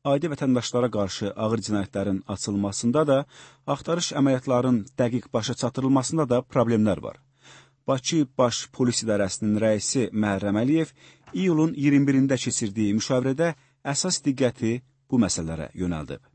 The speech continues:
Ağır cinayətlərin üstü niyə açılmır? Müşavirənin gedişini müxbirimiz İlqar Rəsul izləyib. O, məsələ ilə bağlı ekspertlərin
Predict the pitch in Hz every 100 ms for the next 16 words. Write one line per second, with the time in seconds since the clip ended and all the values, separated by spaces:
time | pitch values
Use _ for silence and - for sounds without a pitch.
0 | _ _ - - - _ _ _ 143 170
1 | 202 170 165 147 151 156 143 135 - -
2 | 151 - 123 135 135 85 - 71 65 53
3 | - _ _ _ _ - 123 127 113 110
4 | 104 98 120 123 - 170 170 151 151 151
5 | 151 170 - - 139 123 110 110 - 123
6 | 120 135 101 80 78 60 _ _ _ _
7 | _ - 165 180 - - 135 - 139 113
8 | 104 120 120 160 170 - - - 151 127
9 | 104 101